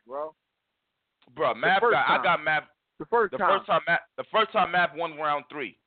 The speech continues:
Speaker 2: He had a haymaker third
Speaker 1: That
Speaker 2: round.
Speaker 1: was the
Speaker 2: The
Speaker 1: murder, though. That was
Speaker 2: The
Speaker 1: the
Speaker 2: third
Speaker 1: murder,
Speaker 2: round.
Speaker 1: though, bro. They made
Speaker 2: But
Speaker 1: a
Speaker 2: the fir-, but the
Speaker 1: cartoon
Speaker 2: first
Speaker 1: out of that
Speaker 2: two?
Speaker 1: shit, my nigga.
Speaker 2: So, so that means that Rex
Speaker 1: You
Speaker 2: automatically lost? What ab-, what about the first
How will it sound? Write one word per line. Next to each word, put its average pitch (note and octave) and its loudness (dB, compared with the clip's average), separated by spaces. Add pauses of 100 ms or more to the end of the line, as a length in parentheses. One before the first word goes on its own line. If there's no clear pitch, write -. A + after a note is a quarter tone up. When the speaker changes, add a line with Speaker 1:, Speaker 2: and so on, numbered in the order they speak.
(400)
Speaker 2:
He E3 -4
had D#3 4
a C3+ 2
haymaker F#3+ 0
third E3+ 2
Speaker 1:
That F#3 2
Speaker 2:
round. A#3 2
Speaker 1:
was - -
the D3 -4 (240)
Speaker 2:
The - -2
Speaker 1:
murder, B3 2
though. B2 -4 (840)
That G#4+ -2
was C4+ 0
Speaker 2:
The G3 2
Speaker 1:
the G3 8
Speaker 2:
third G3 4
Speaker 1:
murder, G#3+ 4
Speaker 2:
round. A3 6
Speaker 1:
though, D3+ 0
bro. G3 2
They C#4 -4
made D4 2
Speaker 2:
But B3 4
Speaker 1:
a - 2
Speaker 2:
the A3 -2
fir-, C4 2
but A#3 -8
the C4 -2
Speaker 1:
cartoon C4+ -2
Speaker 2:
first G#3 6
Speaker 1:
out F#3+ 2
of F3+ -2
that F3 -4
Speaker 2:
two? C4 -2 (100)
Speaker 1:
shit, F#3 -6
my C#3+ -4
nigga. D#3+ -8 (1400)
Speaker 2:
So, F#3+ 4 (140)
so F3+ -8
that F3+ 2
means F#3 -6
that C#3+ 0
Rex E3 -2
Speaker 1:
You D#3 -8
Speaker 2:
automatically D3+ -4
lost? D3+ -2
What D#3 -6
ab-, - -18 (260)
what G#3+ 2
about A#3 -2
the G#3+ -2
first G#3+ 0